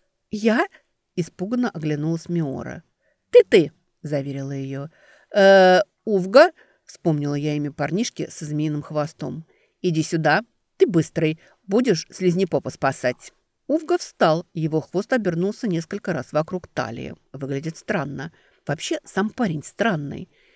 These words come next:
Нет, я понимаю, был бы он наполовину змей. Но нет же, ноги присутствуют. Растут откуда-то из-под длинного пиджака.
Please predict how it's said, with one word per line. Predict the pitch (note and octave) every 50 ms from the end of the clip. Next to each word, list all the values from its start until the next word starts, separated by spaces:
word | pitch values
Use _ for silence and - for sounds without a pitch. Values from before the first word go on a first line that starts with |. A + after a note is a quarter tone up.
| _ -
Нет, | - D#3+ - _ - -
я | C3+ - D#3 C#3+ -
понимаю, | - D3 C#3+ C3+ C3+ D3 F#3+ B3+ C4+ - - -
был | D#3 D#3 F#3+ A#3
бы | A3 G#3 G#3 G#3
он | F3 D3+
наполовину | C#3+ - - C#3+ D3 D3+ F3 F3+ F3 F3 - -
змей. | - D3+ C#3 C#3+ C#3+ D3 - - - - _ _ _ _ _ _ _ -
Но | - D#3 D#3+
нет | C#3+ C#3+ F#3 A3+ A#3
же, | A#3 A#3+ A#3+ A#3+ _ _ -
ноги | C3+ C#3+ C#3 C#3+ C#3+
присутствуют. | - - - C3+ - - D#3+ E3 - - - G3+ G#3 G#3 G3+ _ - _ _ _ _ _
Растут | - D#3+ E3+ - - G4+ - -
откуда-то | - F3 E3 - - E3+ E3 D#3 - - D3+
из-под | D3+ - - - D#3 D#3+
длинного | D3 F3+ A3+ C4 B3 G#3+ F#3
пиджака. | - - D#3 E3 F#3 G#3 G3+ - - - - - -